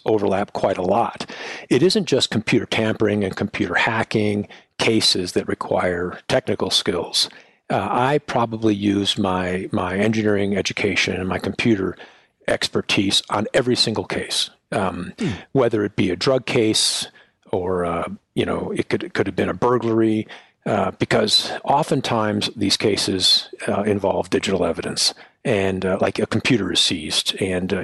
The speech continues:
Speaker 1: emails are, are, uh, extracted.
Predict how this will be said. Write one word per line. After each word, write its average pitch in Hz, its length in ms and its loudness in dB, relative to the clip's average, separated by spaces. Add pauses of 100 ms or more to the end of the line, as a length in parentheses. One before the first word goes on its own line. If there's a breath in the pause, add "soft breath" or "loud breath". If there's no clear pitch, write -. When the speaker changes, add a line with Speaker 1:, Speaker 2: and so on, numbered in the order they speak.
Speaker 1:
emails 95 720 0
are, 87 360 -2
are, 82 340 -4
uh, 87 140 -6 (360 loud breath)
extracted. - 880 -2